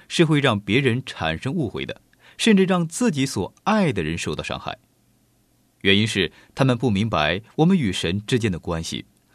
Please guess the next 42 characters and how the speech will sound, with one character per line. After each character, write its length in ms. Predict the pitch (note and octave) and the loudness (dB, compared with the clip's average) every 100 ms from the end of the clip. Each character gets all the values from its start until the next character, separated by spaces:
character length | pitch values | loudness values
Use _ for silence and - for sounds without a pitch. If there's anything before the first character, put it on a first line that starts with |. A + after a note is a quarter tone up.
| - | -6
不 200 | A#3 A3 | 0 2
明 200 | C#3+ D#3 | 2 0
白 160 | F#2 E2+ | -2 -4
神 160 | E2 | -6
的 60 | C#2+ | -8
心 180 | - D2 | -10 -10
意。 220 | - - _ _ _ _ _ _ _ _ _ _ _ _ | -12 -16 _ _ _ _ _ _ _ _ _ _ _ _
这 140 | C3+ | 0
不 100 | A2+ | 2
是 100 | B2 | 0
说 320 | B2 B2+ B2+ - _ _ | 2 2 0 -4 _ _
一 120 | D#3+ | 0
个 120 | F#3 F#3 | 4 4
人 180 | D3+ | 4
在 140 | D#3+ D3 | 4 2
信 160 | - | 4
了 80 | D#3 | 2
耶 120 | C#3 | 2
稣 140 | D3+ D3 | 2 2
以 140 | F2 | 0
后 260 | - F2+ - _ | 0 -2 -2 _
就 160 | D3+ | 2
不 280 | C3 - D#3+ | 2 2 2
必 160 | F3+ B2 | 4 0
尊 240 | - F3 | 2 2
重 120 | D#3+ | 2
父 160 | A2 F3+ | 0 0
母 200 | C#3+ C2 | -2 0
了， 180 | F2 - _ _ | -4 -4 _ _
不 140 | - D3+ | 0 4
爱 140 | G#3 C#3 | 4 2
父 160 | - | 0
母 200 | C3 D#2+ | -2 -2
了， 160 | - - _ _ _ _ _ | -4 -6 _ _ _ _ _
绝 160 | C3+ | 2
对 80 | E3+ | 2
不 140 | D#3+ A#2 | 2 2
是 100 | A#2+ | 0
这 80 | |
个 80 | A#2+ | 0
意 160 | G#2+ C#2+ | -2 -4
思， 220 | - - | -8 -12